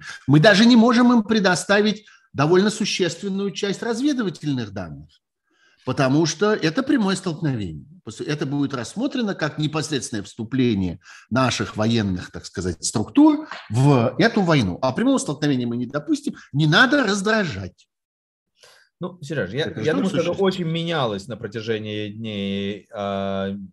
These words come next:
Speaker 2: недель. И то, действительно, то, о чем ты говоришь, было в начале. Потому что никто, и было в начале, потому что никто, э, не думал, что Украина сможет так, э, героически сопротивляться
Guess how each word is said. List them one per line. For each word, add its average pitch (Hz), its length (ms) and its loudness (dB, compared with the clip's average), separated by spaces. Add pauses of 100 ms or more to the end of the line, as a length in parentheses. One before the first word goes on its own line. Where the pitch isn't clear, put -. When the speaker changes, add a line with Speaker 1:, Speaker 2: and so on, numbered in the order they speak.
Speaker 2:
недель. 104 720 -8 (120)
И 98 420 -10
то, 135 300 -4
действительно, 135 560 -8
то, 123 220 -6
о 120 60 -2
чем 120 160 -10
ты 117 60 -12
говоришь, 151 280 -4
было 143 180 -4
в 120 60 -6
начале. 117 560 -6 (840)
Потому 123 280 -4
что 151 140 -10
никто, 165 680 -2
и 139 100 -8
было 160 240 -2
в 160 40 -6
начале, 160 360 -4
потому 143 220 -4
что 139 120 -8
никто, 156 800 -6 (720)
э, 113 360 0
не 131 160 -4
думал, 151 340 -4
что 123 240 -4
Украина 120 500 0
сможет 107 460 -8
так, 107 280 -2 (760)
э, 110 140 -10
героически 113 560 -4
сопротивляться - 800 -12